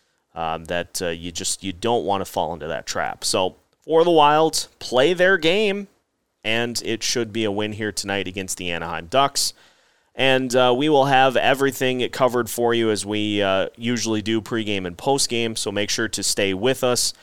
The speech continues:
Enjoy the game, and, uh, we will see how things play out, uh, for the Minnesota Wild here this evening.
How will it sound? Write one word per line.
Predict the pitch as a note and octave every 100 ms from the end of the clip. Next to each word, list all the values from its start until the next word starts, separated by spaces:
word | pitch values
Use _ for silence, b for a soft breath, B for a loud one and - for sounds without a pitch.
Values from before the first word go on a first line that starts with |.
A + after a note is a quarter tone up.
| b b b
Enjoy | C3+ C3 C#3 E3
the | F3
game, | D3+ D#3 D#3+ E3+ F3 _ -
and, | G#2 G#2+ A2 G#2
uh, | G#2 G2+ G2
we | G#2+ A#2 A#2+
will | F#2+ A2 A#2 A#2
see | - B2
how | B2
things | A#2 A#2+ A#2
play | - A#2 A2
out, | C3 C#3+ - - - -
uh, | G#2 F#2+
for | F#2+ A2+ A2
the | A2
Minnesota | G#2+ G#2 A2 G#2
Wild | G#2 G#2+ G#2
here | G#2
this | F#2 F2
evening. | B2+ A#2 B2 A2+